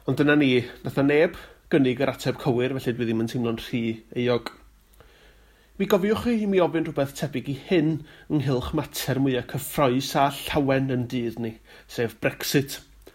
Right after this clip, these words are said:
Er mai dipyn o rimoners ydy'r rhan fwyaf o'r beirdd erbyn hyn, pam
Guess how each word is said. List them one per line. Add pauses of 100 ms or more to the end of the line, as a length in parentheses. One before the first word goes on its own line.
(680)
Er
mai
dipyn
o (580)
rimoners (100)
ydy'r
rhan
fwyaf
o'r
beirdd
erbyn
hyn, (580)
pam